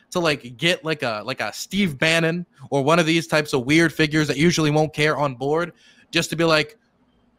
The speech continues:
"Spooky climate migrant," and then boom, and then maybe get them on board? Like, what would that, do you think that'd be morally permissible?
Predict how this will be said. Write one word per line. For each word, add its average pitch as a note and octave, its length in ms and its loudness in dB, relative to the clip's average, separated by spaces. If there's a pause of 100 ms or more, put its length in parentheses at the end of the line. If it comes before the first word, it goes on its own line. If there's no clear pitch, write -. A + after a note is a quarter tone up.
(200)
"Spooky - 840 0
climate D4 520 0
migrant," C4+ 420 -2
and D3 120 -10
then D3+ 240 -8 (340)
boom, F3+ 280 -6
and B2+ 120 -16
then C3+ 160 -10
maybe D3+ 380 -6 (300)
get D#3+ 160 -8
them E3 120 -6
on D#3+ 160 0
board? E3+ 440 0 (100)
Like, F3+ 140 0
what E3+ 200 -2
would A3 200 2
that, A#3 240 2
do F#3+ 60 -4
you A#3 80 0
think B3+ 160 -6
that'd G#3+ 160 0
be F#3 100 -2
morally F3+ 420 0
permissible? D#3+ 560 -6